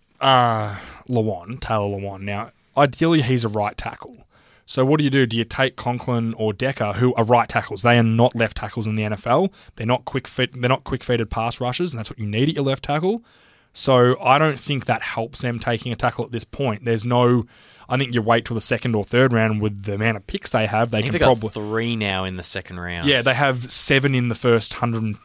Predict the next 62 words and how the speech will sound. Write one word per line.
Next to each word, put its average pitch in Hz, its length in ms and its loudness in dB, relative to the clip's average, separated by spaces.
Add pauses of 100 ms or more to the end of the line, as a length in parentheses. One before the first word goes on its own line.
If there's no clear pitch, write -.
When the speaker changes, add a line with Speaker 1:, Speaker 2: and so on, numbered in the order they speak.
(100)
Speaker 1:
twenty 117 280 -2
pi-, - 160 -4
or 120 100 -2
seventy-six 120 560 -2
picks - 380 -6
or 113 40 0
Speaker 2:
Yeah, 120 120 0
Speaker 1:
something 104 100 -4
like 104 320 -2
Speaker 2:
it's, - 80 -20
Speaker 1:
that. - 100 -8
Speaker 2:
uh, - 40 -8
Speaker 1:
Six - 420 0
in 131 60 -4
the 120 60 -4
first 120 240 0
seventy-six 113 520 -2
picks - 340 -6
or 107 40 -10
something. 104 220 -10
Speaker 2:
And 123 80 -4
they 151 140 4
say 123 460 0 (640)
all 156 160 4
picks - 320 -4
before 110 840 -2 (160)
the 107 100 -4
end 110 100 -4
of 104 60 -2
the 98 80 -4
third 110 260 -2
round 101 460 -2
Speaker 1:
Are 113 80 0
good. 98 240 -8
Speaker 2:
are 104 40 -8
starters. 101 560 0
Speaker 1:
Yep, - 200 -4
you 117 60 2
need 110 100 0
Speaker 2:
That, 117 120 2
Speaker 1:
to 113 80 -4
get 123 140 2
Speaker 2:
that 104 120 -6
you 123 40 -4
Speaker 1:
starters. 110 180 -2
Speaker 2:
wanna 123 160 4
be 120 120 -2
drafting 104 500 0
starters. 90 500 -2
Speaker 1:
So 113 220 4
they've 135 180 6
got 160 200 2
plenty 135 260 2
of 120 60 2
time 117 240 2
to 110 80 0
address 107 300 0
that. 107 220 -2
It 127 120 2
is 110 200 2
really, 123 480 6
th-, 113 360 -2